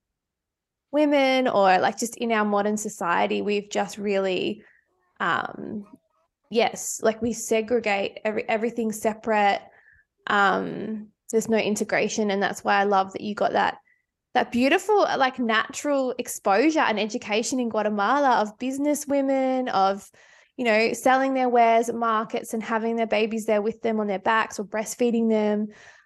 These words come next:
Um, how effortless, like, <laughs> fashion was, like, even fa-, even just, like, your outfit is,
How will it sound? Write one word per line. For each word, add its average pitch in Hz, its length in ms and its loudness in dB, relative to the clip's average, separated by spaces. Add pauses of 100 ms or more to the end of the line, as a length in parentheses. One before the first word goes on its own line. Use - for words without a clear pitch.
(120)
Um, 202 640 0
how 240 320 0
effortless, - 640 -2
like, 190 360 -4 (120)
<laughs> - 140 -10
fashion 247 500 0
was, 233 340 4
like, 220 200 2
even 247 260 0
fa-, - 280 -2
even 262 280 0
just, 269 320 -8 (760)
like, 262 320 -6
your 269 160 2
outfit 233 560 0
is, 220 380 -6